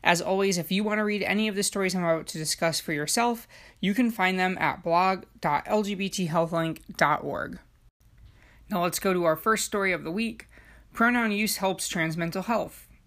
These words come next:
The Trevor Project published their annual report and found that forty percent of L G B T youth nationwide had seriously contemplated suicide within the past twelve months.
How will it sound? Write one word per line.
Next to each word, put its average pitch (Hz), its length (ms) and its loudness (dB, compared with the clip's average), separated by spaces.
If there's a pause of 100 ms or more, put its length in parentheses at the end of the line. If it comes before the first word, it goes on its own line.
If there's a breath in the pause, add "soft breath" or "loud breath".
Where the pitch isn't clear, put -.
(760 soft breath)
The 185 80 -2
Trevor 247 280 2
Project 202 460 0
published 175 340 0
their 147 140 0
annual 180 300 0
report 160 500 0
and 165 180 -6
found 165 360 2
that 147 180 0
forty 240 320 -2
percent 196 420 -2
of 156 140 -4
L 175 220 -4
G 165 100 -10
B 180 140 -6
T 180 160 -10
youth 165 320 -6
nationwide 147 680 -2
had 170 200 -4
seriously 233 500 -2
contemplated 180 640 -4
suicide 156 480 0
within 147 260 -4
the 143 60 -4
past 139 300 -2
twelve 143 280 -6
months. - 440 -4